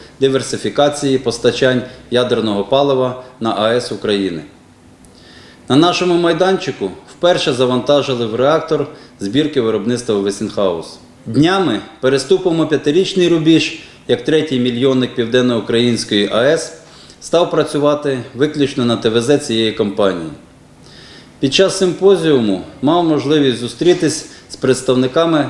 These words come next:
різних експлуатуючих організацій. Обговорювали зміни, які відбулися у світі та вплинули на галузь, питання, пов'язані з виробництвом ядерного палива,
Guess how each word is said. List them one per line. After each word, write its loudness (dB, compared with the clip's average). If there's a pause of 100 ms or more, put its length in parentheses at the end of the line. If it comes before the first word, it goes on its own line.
(120)
різних 2
експлуатуючих 0
організацій. 0 (1080)
Обговорювали 4
зміни, 2 (160)
які -2
відбулися 2
у 0
світі 2 (160)
та 2
вплинули 2
на -2
галузь, 0 (600)
питання, 2
пов'язані 0
з -6
виробництвом 0
ядерного 2
палива, 2